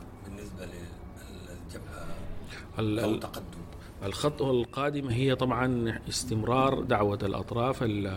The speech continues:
Speaker 2: الأخرى اللي ما انضمت لها، واللي يعني حددناها في مثلًا عبد الواحد محمد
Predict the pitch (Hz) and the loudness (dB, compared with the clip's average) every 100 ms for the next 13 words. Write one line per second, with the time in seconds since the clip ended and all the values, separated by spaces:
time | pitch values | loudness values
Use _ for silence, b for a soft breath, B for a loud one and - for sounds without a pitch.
0 | 92 - 101 95 120 120 104 98 101 107 | -4 -6 -4 0 2 4 4 4 4 4
1 | 110 98 90 87 98 117 127 170 B B | 4 4 2 2 4 4 4 0 B B
2 | B B - 110 104 101 98 98 98 98 | B B -4 -2 0 0 0 -2 -2 0
3 | 98 95 98 - - 98 98 98 107 117 | 0 0 -2 -2 0 0 2 4 6 6
4 | 120 117 113 104 - 95 95 98 107 95 | 4 4 4 2 0 -2 -2 -2 -2 -2
5 | 92 90 90 90 98 - - 92 92 95 | -2 -4 -6 -6 -6 -8 -8 -4 -2 2
6 | 101 95 98 95 - 90 87 | 2 2 0 -2 -4 -4 -4